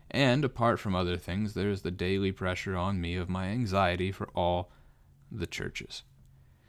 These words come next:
So Paul goes through a list of all the things that he has suffered, all the things that he ends up enduring for the name of Christ. And that list was even created before, again, his martyrdom,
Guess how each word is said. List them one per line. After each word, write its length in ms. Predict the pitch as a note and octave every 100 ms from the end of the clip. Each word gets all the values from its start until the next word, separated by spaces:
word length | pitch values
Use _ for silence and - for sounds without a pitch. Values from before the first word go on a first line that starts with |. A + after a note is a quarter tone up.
| -
So 160 | G2
Paul 340 | E2 - C#3 A#2+
goes 320 | G#2+ A#2 A2
through 240 | - G2+
a 40 | F2
list 360 | F2 A2 -
of 100 | F#2
all 240 | F2+ G2+ A2
the 100 | F2
things 340 | - G2+ F#2+
that 100 | F2
he 100 | F#2+
has 140 | F2 -
suffered, 460 | - G#2 - F#2
all 200 | F#2 G#2+
the 120 | G#2
things 260 | F2 G2+ G2
that 140 | F#2
he 160 | G2+ F#2
ends 160 | G2 F#2
up 120 | F2
enduring 720 | E2+ F2+ G2+ A#2 A#2 E2+ F2
for 220 | - F#2
the 100 | F2
name 220 | F2 E2+
of 180 | E2 -
Christ. 420 | - G2 F2 - - - - - -
And 200 | F2+ F#2+
that 240 | C3 E3
list 280 | G2 F#2+ -
was 160 | F#2 F2
even 300 | F2+ F2 E2+
created 520 | - E2+ F2+ G2+ A2 - - - G2+ -
before, 520 | G#2 - A2 G2+ F#2+
again, 320 | F2+ G2+ F2
his 140 | F2+ F2
martyrdom, 640 | F2+ A#2+ A2+ F2 D2+ A2+